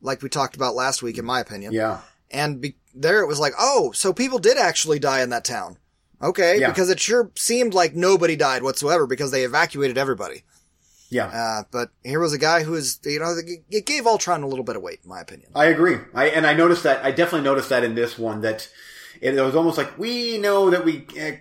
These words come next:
Speaker 2: kind of slipped up on Ultron. Let's try to, you know, tweak, like, add a couple things that will make that one a little bit more tolerable." And it does. It, I'm like, "Okay, I'm,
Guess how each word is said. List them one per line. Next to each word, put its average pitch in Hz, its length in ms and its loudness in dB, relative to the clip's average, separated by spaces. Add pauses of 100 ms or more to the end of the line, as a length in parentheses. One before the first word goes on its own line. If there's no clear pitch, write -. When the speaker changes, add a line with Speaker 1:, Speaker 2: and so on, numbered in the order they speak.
Speaker 2:
kind 160 260 -4
of 123 340 -6
slipped - 400 -2
up 147 160 2
on 131 640 2 (220)
Ultron. 143 420 0
Let's 180 220 -2
try 165 240 2
to, 135 340 2
you 143 100 -6
know, 123 160 -2
tweak, 170 300 2
like, 123 220 -2 (380)
add 143 160 4
a 139 40 2
couple 143 240 0
things 135 260 -2
that - 260 -2
will 123 120 -2
make 135 280 0
that 127 180 2
one 123 260 -4
a 131 80 0
little 220 380 0
bit 165 160 -2
more 127 140 -6
tolerable." 113 560 -2
And 175 100 4
it 190 80 0
does. 190 320 4
It, 143 220 -4
I'm 139 120 -2
like, 151 140 0
"Okay, 170 340 0
I'm, 139 200 2